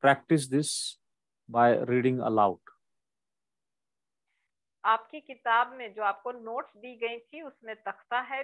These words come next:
Speaker 2: जिसमें जानकारी सारी दोबारा दी गई है। हम चाहते हैं कि आप उनको खोलें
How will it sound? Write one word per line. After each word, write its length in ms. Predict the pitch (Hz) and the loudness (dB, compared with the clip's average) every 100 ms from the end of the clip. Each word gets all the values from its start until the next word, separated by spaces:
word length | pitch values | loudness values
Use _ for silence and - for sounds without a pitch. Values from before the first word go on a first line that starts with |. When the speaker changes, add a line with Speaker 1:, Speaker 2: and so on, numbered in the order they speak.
| 220 | -10
Speaker 2:
जिसमें 400 | 202 - 214 208 | -20 -18 -18 -12
जानकारी 580 | 185 190 190 202 214 247 | -12 -12 -8 -8 -8 -18
सारी 420 | _ 185 180 220 | _ -12 -12 -14
दोबारा 440 | 214 185 175 175 190 | -20 -16 -14 -12 -14
दी 280 | 190 185 220 | -16 -16 -8
गई 240 | 254 262 | -8 -8
है। 180 | 254 277 | -10 -8
हम 140 | 262 220 | -8 -10
चाहते 380 | 190 202 - | -8 -8 -8
हैं 240 | 233 262 320 | -14 -16 -8
कि 80 | 254 | -6
आप 300 | 180 185 - | -4 -4 -6
उनको 260 | 214 208 214 | -20 -12 -12
खोलें 560 | _ - 226 262 359 | _ -10 -6 -4 -6